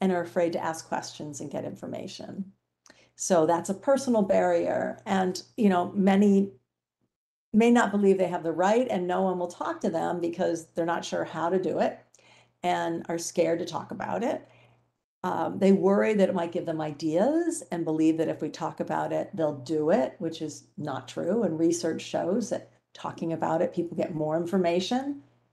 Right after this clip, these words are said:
and, uh, are less likely to engage in sexual behavior. And if they do, use protection. So we know that sexuality education has positive results, comprehensive, medically accurate sexuality education.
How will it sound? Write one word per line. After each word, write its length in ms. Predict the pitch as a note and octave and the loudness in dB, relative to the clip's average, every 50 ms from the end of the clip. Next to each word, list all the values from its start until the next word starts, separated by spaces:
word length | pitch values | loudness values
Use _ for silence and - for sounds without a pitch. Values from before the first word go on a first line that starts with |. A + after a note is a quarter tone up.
| _ _ _ _ | _ _ _ _
and, 560 | E3 E3+ D#3+ D#3 D#3 D#3 D3+ D3+ D#3 D3+ - - - _ _ _ | -4 -2 0 0 0 -2 -2 -4 -8 -10 -12 -14 -16 _ _ _
uh, 280 | - D#3 D#3+ D#3+ D#3+ - - | -8 -8 -6 -6 -8 -6 -2
are 120 | E3 E3 D#3 | 0 0 2
less 340 | D#3 D#3+ D#3+ D#3+ - - | 4 4 2 2 0 0
likely 480 | G3 F#3 F3+ F#3+ - - A3 A3+ A#3+ B3 A#3+ | 2 2 2 2 0 -2 -2 0 0 0 -2
to 140 | - A3+ G#3+ | -2 0 4
engage 680 | G#3 G3 G3 F#3+ F#3 F#3 F#3+ G3 G3+ A3 G#3+ G3+ - | 4 4 6 6 6 6 6 6 4 4 2 0 -2
in 380 | - G3 F3+ F3+ F3+ F#3 F#3+ - | -2 -2 0 0 -2 -4 -6 -8
sexual 400 | - - - F#3+ G3 - - F3 | -6 -4 -2 -2 -2 -2 -6 -4
behavior. 540 | F3 F3+ - - F#3+ F#3+ G#3 G#3+ A#3+ A#3 A3 | -4 -4 -2 2 2 2 4 4 2 2 2
And 120 | G3+ E3+ | 2 0
if 100 | E3+ E3+ | 0 -2
they 140 | - F3 D#3 | 0 -2 -2
do, 500 | D#3+ - E3+ E3+ E3+ E3+ E3+ F#3+ G3 G3 - - - _ _ - | 0 0 2 4 6 6 6 4 2 0 -4 -10 -20 _ _ 2
use 200 | F3 E3+ E3 E3 | 4 4 4 2
protection. 800 | - - - E3 E3 - E3 E3 - - - A#3 C#4 C#4+ D#4 D4 | 0 -4 -4 -4 -2 -2 -4 -4 -4 -6 -4 -4 -2 -4 -4 -6
So 240 | - - F#3+ F3+ E3 | -6 -4 -2 0 2
we 140 | E3+ E3+ | 4 4
know 400 | E3+ D#3+ E3 E3 E3 F3 G3+ G#3+ | 4 4 4 2 4 4 4 4
that 180 | G#3 F#3 F3 - | 4 2 0 -2
sexuality 600 | - F3 E3 - - E3+ E3+ E3+ E3 D#3+ D#3 E3 | -4 -6 -6 -6 -4 -4 -2 0 0 0 0 0
education 500 | D#3 - - E3 D#3 E3+ D#3 D#3+ - D#3+ D3 | -2 -4 -6 -6 -6 -4 -6 -4 -6 -8 -8
has 160 | - D#3 - | -8 -10 -10
positive 580 | - - - D#3 - - - - - F#3 E3+ F#3+ | -12 -12 -8 -6 -4 -4 -4 -4 -4 -4 -2 -2
results, 720 | F3+ E3 - F3+ F#3 B3 D4+ - - - - - - - - - - _ _ _ _ _ _ _ _ _ _ | -2 -2 0 0 0 0 0 0 -2 -6 -12 -14 -14 -16 -18 -20 -20 _ _ _ _ _ _ _ _ _ _
comprehensive, 1040 | - - F#3 E3 E3 F3+ E3+ - E3 E3+ E3+ E3 - - E3+ D#3+ D#3+ D#3+ D#3+ D#3+ - _ _ _ _ _ _ _ - | -2 0 0 0 2 0 0 2 2 0 0 0 2 4 4 4 4 2 0 -4 -10 _ _ _ _ _ _ _ 0
medically 500 | E3 E3+ E3 E3 D#3+ D#3+ - - - - | 4 4 6 6 4 2 0 -2 0 0
accurate 500 | - - - - - - - - - - | -2 -2 -4 -6 -8 -6 -6 -6 -6 -8
sexuality 720 | - - - - - - - - - - - - - - | -8 -8 -8 -8 -6 -6 -4 -4 -4 -4 -4 -4 -4 -4
education. 720 | - - - - - - - G3 - F3+ G#3 A#3+ B3 | -4 -6 -10 -10 -8 -8 -8 -4 -2 -2 -2 -2 -4